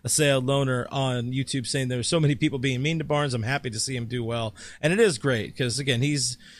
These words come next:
he's a kid who, he's a Riverside kid, grew up rooting for the Dodgers and all that kind of stuff. You know, they had some, uh, a good interview, I think, with either Rosenthal or, uh,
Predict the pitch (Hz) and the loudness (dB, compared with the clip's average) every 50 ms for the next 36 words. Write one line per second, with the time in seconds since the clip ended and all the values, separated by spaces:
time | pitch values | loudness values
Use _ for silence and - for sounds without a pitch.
0 | - _ _ 143 131 131 - 160 151 151 143 143 143 143 143 143 139 139 135 - | -20 _ _ 2 2 2 4 4 4 4 4 4 4 4 4 2 2 0 -2 -2
1 | - 135 127 120 - 110 113 113 98 107 127 151 156 151 - 151 127 120 107 - | -4 -4 -6 -6 -8 -10 -8 -6 -4 -2 0 0 0 0 0 0 0 0 -2 -2
2 | 131 127 127 113 117 123 127 135 135 131 135 127 135 127 - 127 123 113 123 123 | -4 -4 -4 -4 -4 -2 -2 -2 -2 -4 -4 -4 -4 -4 -4 -6 -4 -4 -4 -4
3 | 127 123 117 127 120 113 131 123 123 120 123 120 - 139 127 120 110 - - 127 | -4 -4 -4 -6 -6 -4 -4 -4 -2 -2 -4 -4 -4 -4 -4 -2 -4 -4 -2 -2
4 | 120 120 - 127 120 120 123 120 131 127 - - 135 123 - - 123 120 78 123 | -4 -2 -4 -4 -2 -2 0 0 0 -2 -2 -2 -4 -4 -4 -4 -4 -4 -4 -4
5 | 127 113 127 139 135 135 135 127 117 131 127 120 - 127 135 - 120 117 123 131 | -4 -2 0 0 0 0 0 -2 -2 -2 -2 -2 -4 -6 -8 -8 -8 -8 -6 -6
6 | 117 123 120 123 135 151 151 135 151 139 - - 147 143 143 143 143 139 131 120 | -4 -4 -2 0 2 2 2 2 0 -4 -2 0 2 2 4 4 4 2 2 0
7 | 117 117 113 110 104 104 | -2 -2 -4 -4 -4 -6